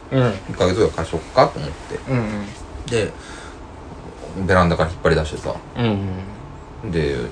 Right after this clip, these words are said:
Speaker 2: 用意しといてさ。
Speaker 1: <laughs>
Speaker 2: で、
Speaker 1: ちゃんと用意してくれてたんやね。
Speaker 2: いや、そうやで。で、なんか、「ちょっと飲もうや」っつってさ。
Speaker 1: うん。
Speaker 2: で、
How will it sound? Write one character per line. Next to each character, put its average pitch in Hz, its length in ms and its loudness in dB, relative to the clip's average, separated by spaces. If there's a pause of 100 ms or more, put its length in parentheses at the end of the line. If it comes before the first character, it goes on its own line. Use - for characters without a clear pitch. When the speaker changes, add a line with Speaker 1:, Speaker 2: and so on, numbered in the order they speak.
(200)
Speaker 2:
用 82 180 2
意 - 60 -4
し - 120 -4
と 73 120 -6
い 65 40 -4
て - 120 -10
さ。 - 160 -6
Speaker 1:
<laughs> 147 80 4 (1300)
Speaker 2:
で、 95 200 8
Speaker 1:
ち 87 40 12
ゃ 87 40 10
ん 90 40 8
と 120 60 6
用 123 80 8
意 117 60 4
し - 80 -2
て 127 40 0
く 123 100 0
れ 120 100 2
て 123 120 -2
た 120 60 0
ん - 40 2
や 95 60 -4
ね。 85 60 4
Speaker 2:
い - 20 6
や、 80 60 4
そ - 180 2
う - 40 2
や - 80 0
で。 185 200 4 (1400)
で、 104 80 2
な 95 120 6
ん 92 80 4
か、 82 100 6 (480)
「ち - 60 -10
ょ - 20 -12
っ - 60 -14
と 85 40 0
飲 85 160 6
も 85 80 6
う 85 40 8
や」 69 280 4
っ - 40 -4
つ - 440 -4
っ 69 40 2
て 64 40 0
さ。 - 60 -4 (180)
Speaker 1:
う 120 60 -2 (640)
ん。 - 20 2
Speaker 2:
で、 123 60 -2